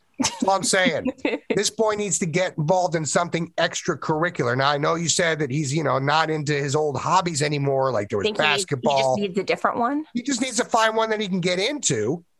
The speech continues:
Speaker 1: right? 'Cause, like, it's very possible he's not depressed. He's just bored because he's been doing the same stuff forever. You just gotta mix it up a little bit. He probably just needs to make some friends, maybe some new friends,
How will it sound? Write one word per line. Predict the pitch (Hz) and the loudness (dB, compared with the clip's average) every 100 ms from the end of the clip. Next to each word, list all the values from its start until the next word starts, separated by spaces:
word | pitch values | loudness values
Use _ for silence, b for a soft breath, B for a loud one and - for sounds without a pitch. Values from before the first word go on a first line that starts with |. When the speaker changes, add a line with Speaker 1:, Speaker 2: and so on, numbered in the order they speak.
| _ _ _ _ | _ _ _ _
Speaker 1:
right? | 135 170 262 170 _ _ _ - | 0 0 0 -8 _ _ _ -2
'Cause, | 202 | 0
like, | 220 208 - | 0 -2 -4
it's | 196 165 | -4 -2
very | 165 233 226 | -2 0 -2
possible | 175 220 233 220 | 2 2 2 0
he's | 175 147 | 0 0
not | 170 208 214 | 2 2 -2
depressed. | 170 156 156 - b _ | 0 2 0 -4 b _
He's | 170 | -2
just | 135 190 131 107 | 0 -2 -2 0
bored | 180 196 170 156 165 - _ _ _ | 2 4 2 0 -2 -12 _ _ _
because | 165 160 | -2 0
he's | |
been | 175 | 0
doing | 202 202 | -2 -2
the | 180 | 0
same | - 202 175 | 0 0 -2
stuff | - 190 - | 0 0 2
forever. | 175 226 196 135 | 0 2 2 0
You | |
just | 156 - | 0 0
gotta | 180 | 0
mix | 180 190 | 0 0
it | 185 | 0
up | 233 220 | 2 2
a | |
little | 165 | 0
bit. | 139 160 151 | 0 -2 -2
He | |
probably | 147 233 277 | 0 0 2
just | 175 | -2
needs | 214 175 | -2 -2
to | 180 | -2
make | 185 180 | 0 0
some | 139 127 | -2 0
friends, | 214 196 151 | 2 2 0
maybe | 175 185 | -2 0
some | 151 147 | 0 0
new | 202 262 | 0 -2
friends, | 165 117 110 151 | 0 0 0 -4